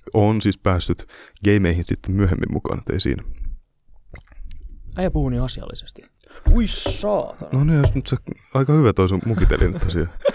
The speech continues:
Speaker 2: <laughs>
Speaker 1: Mut ei sieltä kyllä kauheasti lentänyt.
Speaker 2: Mun refleksit on nopeat.
Speaker 1: Niin.
Speaker 2: Ihan sama, vähän haisee.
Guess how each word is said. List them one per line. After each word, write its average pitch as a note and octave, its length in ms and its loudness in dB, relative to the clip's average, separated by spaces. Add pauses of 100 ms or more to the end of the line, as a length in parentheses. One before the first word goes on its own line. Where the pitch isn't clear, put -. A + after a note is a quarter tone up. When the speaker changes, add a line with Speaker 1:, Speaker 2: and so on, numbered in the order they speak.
(120)
Speaker 2:
<laughs> - 360 -4
Speaker 1:
Mut A2+ 120 -2
ei D3 100 6
sieltä F3 200 2
kyllä F#3+ 140 0
kauheasti G#2 580 2
lentänyt. F2 340 0 (140)
Speaker 2:
Mun G#3 240 -4
refleksit G#3 540 -6
on D3 80 -4
nopeat. A2+ 360 -12 (440)
Speaker 1:
Niin. A#2 220 2
Speaker 2:
Ihan - 160 -2
sama, A#2+ 180 -14
vähän C3+ 220 -10
haisee. A#2+ 340 -8